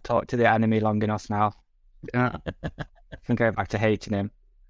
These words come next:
Speaker 2: Yeah.
Speaker 1: Get back into my football roots of everyone who I play against is rubbish and they're a dickhead.
Speaker 2: They're overrated, yeah.
Speaker 1: Yeah, they're overrated,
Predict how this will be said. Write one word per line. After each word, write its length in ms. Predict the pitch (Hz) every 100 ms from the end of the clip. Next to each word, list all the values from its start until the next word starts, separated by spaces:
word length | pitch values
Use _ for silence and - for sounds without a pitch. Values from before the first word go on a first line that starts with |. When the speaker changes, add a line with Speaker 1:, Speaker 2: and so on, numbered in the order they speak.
| _ -
Speaker 2:
Yeah. 160 | 123 120
Speaker 1:
Get 140 | 107
back 160 | 107 120
into 180 | 104 113
my 80 |
football 400 | 101 120 - 120
roots 300 | 117 113 -
of 100 | 107
everyone 380 | 110 104 104 101
who 120 | 101
I 120 | 98 95
play 240 | 104 98
against 340 | 95 95 -
is 160 | 98 95
rubbish 640 | 104 110 95 92 - - _ _ _ _ - - - -
and 160 | 98
they're 100 | 95
a 60 | 92
dickhead. 380 | 101 - 85 - _ _ _ _ _ -
Speaker 2:
They're 160 | 107 107 107
overrated, 480 | 104 107 107 98 101
yeah. 200 | 98 95 - _ _ _ - 123
Speaker 1:
Yeah, 200 | 110 101
they're 100 | 180
overrated, 760 | 160 156 135 117 92 104 101